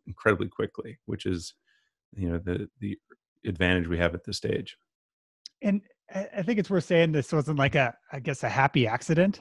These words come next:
Speaker 2: Like, we made a very, you know, aware decision to kinda do a ten degree pivot to try to take advantage of this, like, wave of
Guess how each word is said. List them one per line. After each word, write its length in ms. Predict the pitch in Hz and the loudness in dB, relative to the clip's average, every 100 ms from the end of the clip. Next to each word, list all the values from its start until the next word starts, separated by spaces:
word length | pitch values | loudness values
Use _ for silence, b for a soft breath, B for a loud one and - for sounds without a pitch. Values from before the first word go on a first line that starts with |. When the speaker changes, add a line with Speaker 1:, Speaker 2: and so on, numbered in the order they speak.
| - | -2
Speaker 2:
Like, 160 | 143 | 0
we 100 | 147 | 0
made 260 | 143 147 139 | 0 0 -2
a 60 | 127 | -2
very, 600 | 135 139 131 123 113 - _ _ _ | 0 2 4 4 2 -4 _ _ _
you 80 | 135 | -10
know, 100 | 117 | -8
aware 420 | 127 120 135 135 | -8 -2 0 0
decision 500 | 131 127 143 127 131 117 | 0 -2 -2 0 0 -2
to 120 | 127 | -4
kinda 260 | - 127 | -2 0
do 200 | 120 127 | 0 0
a 60 | 123 | 0
ten 260 | - - 131 | -2 -4 -2
degree 240 | 123 127 | 0 -2
pivot 380 | 120 131 139 160 | -2 0 0 -2
to 100 | - | -6
try 180 | - 131 | 0 0
to 120 | 117 | 0
take 480 | - 127 120 - - _ _ 156 | -6 -6 -6 -10 -20 _ _ -12
advantage 500 | 117 120 131 147 143 | -6 -4 0 0 0
of 140 | 135 | 0
this, 240 | 143 135 | 0 -2
like, 240 | 143 131 - | 0 -2 -2
wave 580 | 175 123 120 131 139 131 | -6 -2 2 2 2 0
of 260 | 123 113 | -4 -6